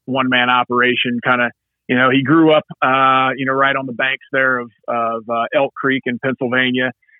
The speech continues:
and, uh, started doing some steelhead guiding even when he was in high school. Uh, Greg and I didn't meet until two thousand and seven.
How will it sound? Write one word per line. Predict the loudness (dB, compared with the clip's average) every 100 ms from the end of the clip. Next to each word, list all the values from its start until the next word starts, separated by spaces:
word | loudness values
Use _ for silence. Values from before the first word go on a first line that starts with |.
| -4
and, | 0 2 2
uh, | 0 0
started | 0 0 2
doing | 0 -2 -6
some | -6
steelhead | -2 0 0 -2
guiding | -2 -2
even | -6 -8 -8
when | -8
he | -8
was | -8
in | -4
high | -2 -4
school. | -4 -6 -6 _ _ -20 -20 -10 0
Uh, | 0 2
Greg | 2 2 2
and | 2
I | 2 0
didn't | -2 -2 -4
meet | -10 -8 -8 -10 _ _ -14
until | -12 -4 2 2 4 2 0 -2 _
two | -4 -2
thousand | 0 0 2 -2 -6 -12 -12 -10
and | -10 -10 -6 -2
seven. | -2 -2 -12